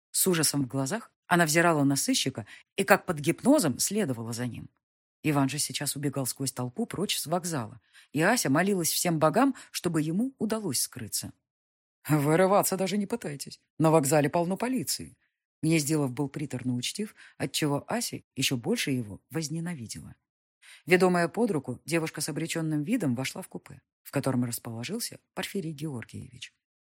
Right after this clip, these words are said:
Неожиданно поезд дернулся и покатился по рельсам. За окном в последний раз мелькнул перрон и пропал в облаке пара. Гнездилов не думал, что посадка так задержится, и он не успеет сойти до отправления.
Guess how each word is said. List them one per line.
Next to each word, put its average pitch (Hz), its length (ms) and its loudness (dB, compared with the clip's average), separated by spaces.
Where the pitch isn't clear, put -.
Неожиданно 220 520 6
поезд 147 300 2
дернулся 196 560 -2
и 160 80 -8
покатился 185 600 -4
по 269 80 -4
рельсам. 127 460 -8
За 135 200 2
окном 202 240 0
в - 80 -6
последний 147 360 -2
раз 147 180 -2
мелькнул 135 400 -2
перрон 190 400 -4
и - 80 -6
пропал 226 380 0
в 156 80 -6
облаке 190 340 -2
пара. - 400 -14
Гнездилов 156 540 0
не 185 100 -4
думал, 131 260 -2
что - 180 -6
посадка 147 400 -2
так 127 160 -6
задержится, 160 680 -2
и 202 100 2
он 185 180 6
не 160 80 4
успеет 185 440 0
сойти 160 340 0
до 175 160 -4
отправления. - 720 -10